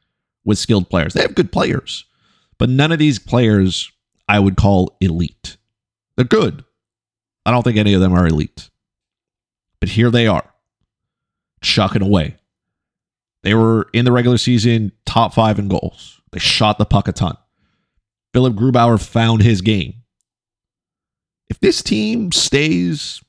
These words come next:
relatively as is, maybe they add a couple more players. Maybe this is good as well for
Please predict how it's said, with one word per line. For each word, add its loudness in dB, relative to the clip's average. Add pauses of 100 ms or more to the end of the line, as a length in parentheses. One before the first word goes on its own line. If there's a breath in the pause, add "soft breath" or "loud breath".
(160)
relatively 2
as 0
is, 0
maybe 2
they 2
add 2
a -6
couple 0
more 0
players. 0
Maybe 0
this 0
is 0
good 2
as 0
well 0
for 0